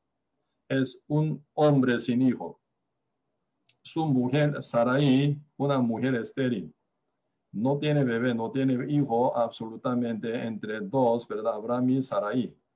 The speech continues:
Pero Dios promete a Abraham, ¿verdad? "Yo te haré gran nación."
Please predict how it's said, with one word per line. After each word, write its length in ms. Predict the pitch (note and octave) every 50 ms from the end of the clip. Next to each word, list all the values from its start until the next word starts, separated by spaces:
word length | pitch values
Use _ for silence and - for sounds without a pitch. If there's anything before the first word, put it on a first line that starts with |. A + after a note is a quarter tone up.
| _ _ _ _ _ _ _ _ _ _ _ _ _ _ _ _ _ _ _ _ _ _ _ _ _ _
Pero 360 | - D3+ E3 E3+ E3+ E3 D3 -
Dios 300 | B2+ C#3 D3+ D#3 D3+ -
promete 520 | - C#3 B2+ B2+ C#3 C#3+ C#3+ C#3+ D3+ C3
a 80 | A#2+ A#2
Abraham, 280 | A#2 B2+ C3+ C3 B2
¿verdad? 260 | A2+ G#2+ A2+ A#2+ A#2 A2
"Yo 160 | A#2+ B2 A#2
te 100 | - A#2+ G#2+
haré 380 | G#2+ A2 B2+ C#3 C#3+ D3 D3 -
gran 240 | A#2+ A#2 A#2 A2+
nación." 480 | G#2+ G2+ F#2+ - - - A2+ G#2+ G2